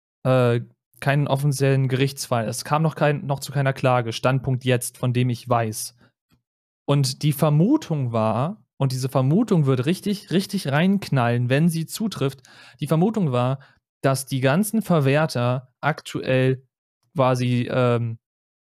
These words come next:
wie nennt sich das? Material sammeln, Beweise sammeln. Das heißt, Streamer werden beobachtet, es werden vods gesichert, es werden Clips gesichert. Die werden alle schön gesammelt,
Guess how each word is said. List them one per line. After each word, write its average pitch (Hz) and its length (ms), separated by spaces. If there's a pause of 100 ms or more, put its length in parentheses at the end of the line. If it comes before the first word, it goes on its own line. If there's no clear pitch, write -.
(200)
wie 147 80
nennt 139 180
sich - 140
das? 139 320 (480)
Material 135 540
sammeln, 165 340
Beweise 143 480
sammeln. 170 520 (440)
Das - 120
heißt, 147 320 (280)
Streamer 226 320
werden 143 220
beobachtet, 175 840
es - 140
werden 131 280
vods 147 280
gesichert, 131 560
es 117 100
werden 147 240
Clips 143 360
gesichert. 120 680 (380)
Die 127 80
werden 190 240
alle 175 260
schön 131 300
gesammelt, 151 760